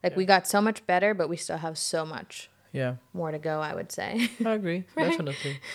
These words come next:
Speaker 2: Definitely. There's so much
Speaker 1: Mm-hmm.
Speaker 2: more to go. Yeah. Um,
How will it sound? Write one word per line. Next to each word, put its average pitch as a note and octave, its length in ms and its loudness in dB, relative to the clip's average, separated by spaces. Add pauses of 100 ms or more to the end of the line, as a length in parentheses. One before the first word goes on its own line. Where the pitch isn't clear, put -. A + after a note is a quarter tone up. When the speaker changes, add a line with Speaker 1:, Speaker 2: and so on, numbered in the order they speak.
(260)
Speaker 2:
Definitely. C#3+ 380 -4
There's C3 200 -2
so C#3+ 100 -2
much C#3 140 -2
Speaker 1:
Mm-hmm. C#3 120 -10
Speaker 2:
more C3 120 -4
to C3 80 -4
go. C3 320 -4
Yeah. C3+ 220 -2 (760)
Um, D3 340 0